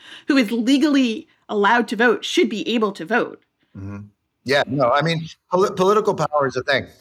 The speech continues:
Speaker 2: I think you have more faith in humankind's ability to be preventative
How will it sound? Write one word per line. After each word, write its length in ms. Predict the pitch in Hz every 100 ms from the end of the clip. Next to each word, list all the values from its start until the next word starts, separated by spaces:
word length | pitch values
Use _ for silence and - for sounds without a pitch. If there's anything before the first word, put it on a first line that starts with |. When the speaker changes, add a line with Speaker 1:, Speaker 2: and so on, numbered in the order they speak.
| _
Speaker 2:
I 140 | - 139
think 420 | - 185 196 190
you 180 | 170 180
have 220 | 156 135
more 280 | 139 143 135
faith 800 | 123 - 131 113 98 92 - - _ _ _ _ _ _ -
in 640 | 110 113 117 113 113 104 - _ _ _ _ _ _ _
humankind's 1400 | - 139 151 151 147 127 127 127 120 120 117 113 110 - - _ _ _ _ _ _ _ _ 104
ability 840 | 101 90 120 123 123 120 120 117 -
to 640 | - 113 107 107 101 101 101 _ _ _ _ _ _ _ _ _ -
be 180 | 95 120
preventative 1040 | - - 101 92 107 123 147 165 165 -